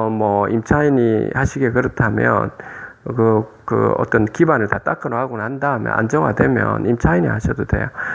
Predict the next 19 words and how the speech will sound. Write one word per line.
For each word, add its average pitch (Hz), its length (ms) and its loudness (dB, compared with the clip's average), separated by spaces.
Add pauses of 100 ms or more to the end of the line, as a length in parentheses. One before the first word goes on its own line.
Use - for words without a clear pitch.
(160)
한번 135 240 2
견제와 135 420 0
균형도 120 380 -12
필요하니까 117 840 -6 (120)
임차인도. 117 520 -2
그렇지만 143 440 4 (1080)
공용 233 380 6
부분 160 240 2
무단 127 340 2
훼손한다든지 143 680 0
이래서는 160 220 0
절대 - 320 -2
안 123 100 2
된다고 120 360 2
했죠. 104 300 -2 (200)
누구든지 127 760 2
관리인이든 110 600 2
관리위원회 110 540 2
계시-, 110 260 -2